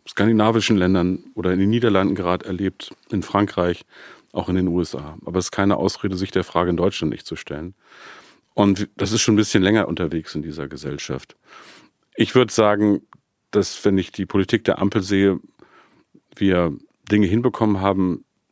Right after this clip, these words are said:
die lange überfällig waren, wo es einen Reformstau gegeben hat,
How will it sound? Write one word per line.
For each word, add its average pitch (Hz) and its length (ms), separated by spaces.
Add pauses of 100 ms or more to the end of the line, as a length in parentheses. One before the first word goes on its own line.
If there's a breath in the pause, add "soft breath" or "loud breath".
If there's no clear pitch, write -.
(200)
die 185 80
lange 165 280
überfällig 117 560
waren, 127 240
wo 104 60
es - 80
einen 98 100
Reformstau 117 500
gegeben 110 420
hat, 110 220